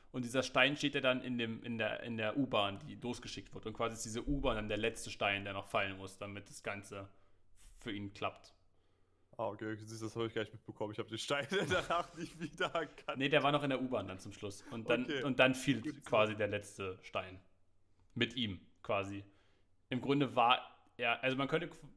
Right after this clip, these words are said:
Speaker 1: feiner sagen, dass er der letzte Stein ist, der gefallen ist. <laughs> So, richtig. Ähm, vor allem auch super cool. Das, das war meine, das war mein Lieblings-, meine Lieblings-, mein Lieblings-V. Ähm, natürlich, klar, bei den Explosionen hast du immer das V gesehen. Das war ja quasi auch der Abschluss-Shot,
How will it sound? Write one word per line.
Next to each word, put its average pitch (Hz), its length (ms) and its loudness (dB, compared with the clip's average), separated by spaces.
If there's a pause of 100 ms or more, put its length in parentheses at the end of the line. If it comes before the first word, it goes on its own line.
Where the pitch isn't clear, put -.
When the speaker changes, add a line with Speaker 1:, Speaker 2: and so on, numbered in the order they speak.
(380)
Speaker 1:
feiner 127 260 -4
sagen, 123 220 -4
dass 120 120 -6
er 127 120 0
der 123 80 2
letzte 117 240 -2
Stein 107 240 2
ist, 101 140 -8
der 101 80 -2
gefallen - 340 -6
ist. - 200 -20 (2000)
<laughs> - 440 -6
So, 113 160 -6
richtig. 104 520 -10 (360)
Ähm, 110 280 -2 (140)
vor - 200 -2
allem 147 220 2
auch - 240 -2 (160)
super 147 300 -2 (120)
cool. 190 280 -2 (380)
Das, - 320 -4
das - 260 -10
war 127 100 4
meine, 117 200 0
das 117 160 -6
war 123 80 -8
mein 107 100 -6
Lieblings-, 101 420 -6
meine 107 160 -6
Lieblings-, 101 480 -10
mein 113 160 -6
Lieblings-V. 113 720 -4 (640)
Ähm, 113 320 -4
natürlich, 127 440 -6
klar, 117 260 0
bei 113 100 -2
den 98 120 -10
Explosionen 113 520 -4
hast 139 140 -2
du 147 40 -2
immer 135 140 -2
das 123 140 -2
V 120 220 0
gesehen. 117 280 -6
Das 107 140 -10
war 104 140 -2
ja 104 60 -8
quasi 107 200 -4
auch 101 100 -8
der 107 220 -4
Abschluss-Shot, - 880 -6